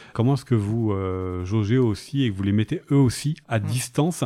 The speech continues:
Speaker 1: Au final, c'est un album de Mathieu Sapin. C'est pas un album de Mathieu Sapin et Emmanuel Macron. C'est pas un album de Gérard Depardieu
Speaker 2: <laughs>
Speaker 1: et Mathieu Sapin. Comment est-ce que vous vous y, euh,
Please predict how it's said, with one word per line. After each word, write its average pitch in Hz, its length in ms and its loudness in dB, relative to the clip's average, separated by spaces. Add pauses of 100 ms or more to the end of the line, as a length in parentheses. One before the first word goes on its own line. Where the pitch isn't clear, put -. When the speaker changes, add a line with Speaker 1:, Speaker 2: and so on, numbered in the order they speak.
(380)
Speaker 1:
Au - 60 2
final, 120 320 2
c'est 117 180 -6
un 98 100 0
album 110 280 2
de 101 60 0
Mathieu 95 240 -2
Sapin. 104 340 -4
C'est 104 140 -6
pas 196 160 4
un 147 100 6
album 113 320 2
de 110 40 0
Mathieu 98 240 -4
Sapin 117 480 -4
et 123 120 -2
Emmanuel 107 260 0
Macron. 107 320 -2
C'est 117 140 -4
pas 180 160 2
un 175 60 4
album 123 260 2
de 107 100 -2
Gérard 101 220 -2
Depardieu 104 400 -4 (160)
Speaker 2:
<laughs> - 180 -8
Speaker 1:
et 113 60 4
Mathieu 107 280 4
Sapin. 98 520 0
Comment 123 220 0
est-ce 120 100 -6
que 120 80 -2
vous 107 280 -4
vous 101 280 -8
y, 113 120 -2
euh, 95 100 -4